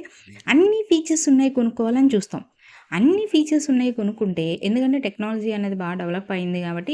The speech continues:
ఇప్పుడు మనకి ఎన్ని ఫీచర్స్ కావాలంటే అన్ని ఫీచర్స్ అనేవి ఉంటున్నాయి. అది ఫ్రిడ్జ్‌లోనైనా కానివ్వండి, ఏసీ కొంటే ఏసీలోనే కానివ్వండి, వాషింగ్ మిషన్‌లో అయినా కానివ్వండి, ఏటిలో అయినా కానివ్వండి, ఆ, ఉంటున్నాయి. ఉండుంటే అన్ని ఫీచర్స్ ఉన్నాయి కొనుక్కుందాం అని చెప్పేసి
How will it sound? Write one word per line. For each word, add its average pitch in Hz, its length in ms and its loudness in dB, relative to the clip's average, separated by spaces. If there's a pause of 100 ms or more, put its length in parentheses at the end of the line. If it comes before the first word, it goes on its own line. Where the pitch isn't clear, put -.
(120)
ఇప్పుడు 202 280 -2 (440)
మనకి 180 300 -2 (140)
ఎన్ని 185 360 0
ఫీచర్స్ 202 340 -4
కావాలంటే 233 400 -4
అన్ని 180 260 -2
ఫీచర్స్ 185 360 -4
అనేవి 202 280 -2 (100)
ఉంటున్నాయి. 175 440 -2 (580)
అది 170 160 0
ఫ్రిడ్జ్‌లోనైనా 170 680 -2
కానివ్వండి, 175 520 -4 (100)
ఏసీ 156 280 -4 (260)
కొంటే 160 360 -6
ఏసీలోనే 170 560 -4
కానివ్వండి, 165 460 -6
వాషింగ్ 165 380 -6
మిషన్‌లో 165 320 -6
అయినా 165 220 -6
కానివ్వండి, 170 500 -4
ఏటిలో 196 360 0
అయినా 165 200 -4
కానివ్వండి, 156 480 -6 (560)
ఆ, 233 100 -2 (180)
ఉంటున్నాయి. 190 440 2 (320)
ఉండుంటే 254 400 4 (160)
అన్ని 190 200 0
ఫీచర్స్ 262 400 -2
ఉన్నాయి 240 220 0
కొనుక్కుందాం 240 520 0
అని 226 100 -2
చెప్పేసి 233 400 -6